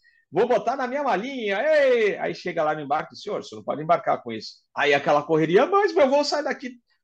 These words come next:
é, trinta minutos, tô em cima da hora." Fala, "Mas não pode despachar, não pode passar por aqui essa faca, tem que despachar." Aí, olha a dor de cabeça que a-, que arranja, né?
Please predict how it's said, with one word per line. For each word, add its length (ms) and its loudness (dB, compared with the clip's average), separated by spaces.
é, 340 2
trinta 340 -2
minutos, 420 -2
tô 100 -2
em 60 -4
cima 280 -6
da 100 0
hora." 100 0
Fala, 200 -12
"Mas 140 -6
não 120 -12
pode 400 -2
despachar, 580 -4
não 120 -4
pode 200 2
passar 280 0
por 160 -4
aqui 200 -4
essa 180 -6
faca, 260 -6
tem 120 -14
que 60 -20
despachar." 600 -2
Aí, 340 0
olha 480 -4
a 120 -2
dor 260 0
de 100 -14
cabeça 460 -2
que 80 -10
a-, 300 -6
que 80 -12
arranja, 420 -2
né? 180 -4